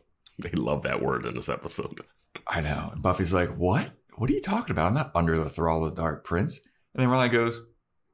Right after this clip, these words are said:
Speaker 2: "Take off that scarf." And Buffy's like, "No, I look super fucking cool with this scarf on."
Speaker 1: I thought she was gonna break his hand.
Speaker 2: Yeah. <laughs>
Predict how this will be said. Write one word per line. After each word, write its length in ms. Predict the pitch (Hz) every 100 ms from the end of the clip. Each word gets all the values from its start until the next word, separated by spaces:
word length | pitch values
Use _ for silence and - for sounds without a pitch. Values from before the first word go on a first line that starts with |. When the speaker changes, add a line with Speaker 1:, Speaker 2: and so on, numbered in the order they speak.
| _ _
Speaker 2:
"Take 220 | - 370
off 180 | 277 -
that 180 | 139 -
scarf." 680 | - - 160 117 87 - _ _ _ _ _ _ _
And 100 | 101
Buffy's 300 | 98 101 104
like, 200 | 101 101 104 _ _ _ - -
"No, 680 | 98 110 120 220 - - -
I 160 | 98 139
look 400 | 190 302 - - -
super 640 | - - - 139 - 359
fucking 520 | 320 - 90 - 135
cool 340 | 160 - 370 392
with 160 | -
this 160 | - -
scarf 380 | - 58 57 -
on." 160 | - -
Speaker 1:
I 80 | 92
thought 140 | 185
she 100 | 98
was 80 | 76
gonna 160 | 71
break 240 | - 73 71
his 140 | 69
hand. 340 | - 76 - - - - - - - -
Speaker 2:
Yeah. 280 | 98 90 90 - - 135 -
<laughs> 260 | - -